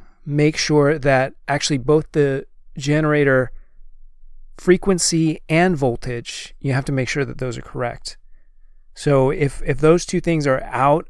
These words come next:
of, like, l-, let's say you're, you're sending sixty-two hertz or, uh, something outside of the voltage range, then your U P S is gonna pick up on that, and it's not gonna transfer, and it'll just run out of batteries. Uh, <laughs> now, the easiest way to figure out if that's the problem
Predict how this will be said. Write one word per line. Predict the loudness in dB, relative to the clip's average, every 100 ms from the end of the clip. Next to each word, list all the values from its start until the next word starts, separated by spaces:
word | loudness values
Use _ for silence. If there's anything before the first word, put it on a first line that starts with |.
| -4
of, | 2 4 2 0 -4 -14 -14 -10
like, | -4 -4
l-, | -4 -8 -2
let's | 0 2
say | 2
you're, | 2 2
you're | 0 0 0 -2
sending | -2 0 2 2 0 -4 -10 -16 -20 -20 -16 -4
sixty-two | -2 0 -2 -2 0
hertz | 4 2 2 -2 -4 -2
or, | 0 2 2 0 -4 -14 -20 -20 _ -20 -20 -10
uh, | -8 -6
something | 0 2 2
outside | 2 -2 2 2 2
of |
the | 0
voltage | -2 -2 -4
range, | -2 0 -2 -4 -8
then | -4 -4 -4
your | -4
U | -4
P | 0
S | 0 0
is |
gonna | -6 -6
pick | -6
up | -4 -4
on | -2
that, | -2 -4
and | -8
it's | -4
not | -4
gonna | -4 -6
transfer, | -6 -6 -6 -8
and | -10
it'll | -8
just | -8 -4
run | -2
out | -2
of | -2
batteries. | -6 -6 -10 -12 -14 _ -20 -20 -18 -8
Uh, | -6 -4 -2 0 2
<laughs> | 4
now, | 6 4 2
the | -4 -2 2
easiest | 2 2 0 4
way | 6 6
to | 2
figure | -2 2 4
out | 4
if | 2
that's | -4 -2
the |
problem | 4 4 4 -4